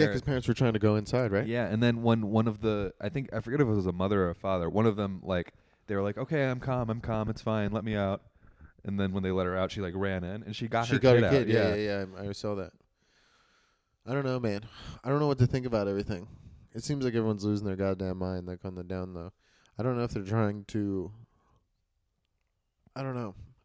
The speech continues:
Speaker 1: I wonder how much of this stuff is going on that n-, is not,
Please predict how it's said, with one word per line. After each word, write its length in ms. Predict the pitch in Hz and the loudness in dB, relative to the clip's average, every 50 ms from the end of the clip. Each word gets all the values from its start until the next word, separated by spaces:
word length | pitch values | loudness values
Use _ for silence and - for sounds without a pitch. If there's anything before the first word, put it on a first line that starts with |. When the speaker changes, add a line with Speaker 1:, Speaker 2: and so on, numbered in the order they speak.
| _ - | _ -2
Speaker 1:
I 80 | 110 123 | 2 2
wonder 300 | 135 156 180 190 175 151 | 2 2 0 -2 -2 -2
how 160 | 127 131 127 | 0 0 0
much 220 | 127 127 123 113 - | 0 -2 -4 -2 -2
of 80 | 113 | -4
this 120 | 101 104 - | -4 -4 -6
stuff 380 | - - 101 98 - - - - _ _ _ _ _ _ _ _ _ _ _ _ _ _ _ _ _ _ _ _ _ _ _ - | -6 -6 -6 -6 -6 -8 -16 -20 _ _ _ _ _ _ _ _ _ _ _ _ _ _ _ _ _ _ _ _ _ _ _ -10
is 140 | 113 110 | -8 -8
going 340 | 104 - 110 107 104 104 104 | -4 -4 -4 -2 -2 -4 -6
on 220 | 104 101 101 104 101 | -6 -6 -6 -6 -8
that 140 | 101 - | -10 -12
n-, 160 | - 98 98 92 - | -14 -18 -20 -20 -14
is 200 | 98 101 98 95 | -12 -12 -10 -10
not, 340 | 101 98 92 92 90 85 - | -8 -8 -8 -8 -8 -10 -12